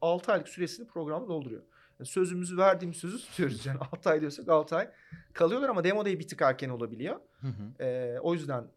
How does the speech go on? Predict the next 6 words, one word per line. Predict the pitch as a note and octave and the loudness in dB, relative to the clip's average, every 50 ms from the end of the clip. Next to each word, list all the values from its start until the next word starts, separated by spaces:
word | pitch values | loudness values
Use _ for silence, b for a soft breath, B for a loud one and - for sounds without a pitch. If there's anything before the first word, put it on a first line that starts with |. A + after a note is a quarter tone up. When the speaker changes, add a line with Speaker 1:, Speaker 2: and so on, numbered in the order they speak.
| _ - | _ -8
Speaker 1:
tam, | - C3+ B2+ B2 A2 - - - | -6 -6 -6 -6 -10 -14 -16 -12
e, | A2+ A2 G#2+ A2 - - - | -10 -10 -10 -10 -12 -14 -12
yarısına | - C#3+ D3 C#3 B2 - - D3 D3+ | -8 -6 -6 -6 -6 -8 -10 -8 -6
gelmek | C#3+ D3+ C#3+ C3+ C3 B2+ B2+ A#2+ - - C#3+ C#3 D3 C#3+ - | -2 0 0 0 -2 -4 -8 -14 -18 -14 -10 -8 -8 -8 -8
üzereyiz | C3 A#2 A#2 A2 A2+ A2 A2 A2+ A2+ | -6 -6 -4 -6 -6 -8 -10 -12 -12
diyebilirim. | A#2 A2+ G#2+ A#2 A2+ C3 E3 C4 D4 | -12 -10 -10 -10 -10 -8 -10 -10 -12